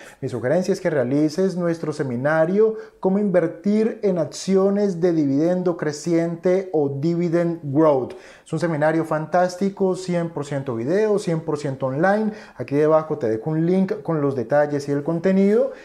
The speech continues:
Y si tiene sentido para ti, te inscribes y nos vemos en los entrenamientos. Entonces, ¿qué es lo interesante de todo esto? Que ya tengo una meta financiera. Mi meta es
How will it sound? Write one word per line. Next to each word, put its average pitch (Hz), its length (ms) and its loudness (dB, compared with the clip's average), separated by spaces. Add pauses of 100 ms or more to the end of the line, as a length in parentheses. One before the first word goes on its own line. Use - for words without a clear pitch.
(140)
Y 165 100 0
si 165 120 -6
tiene 220 200 0
sentido 202 460 0
para 202 280 2
ti, 233 300 -4
te 185 80 0
inscribes 208 800 0
y 196 80 -2
nos 147 320 -2
vemos 190 560 0
en 170 300 0
los 175 260 2
entrenamientos. 127 960 -4
Entonces, 220 580 -2 (440)
¿qué 233 260 6
es 226 160 0
lo 226 80 -2
interesante 185 600 2
de 156 100 2
todo 156 260 2
esto? 139 380 -4 (180)
Que 143 100 -8
ya 139 120 -2
tengo 180 240 2
una 170 140 -2
meta 180 320 0
financiera. 113 600 -8 (360)
Mi 123 140 -4
meta 180 380 4
es 220 340 0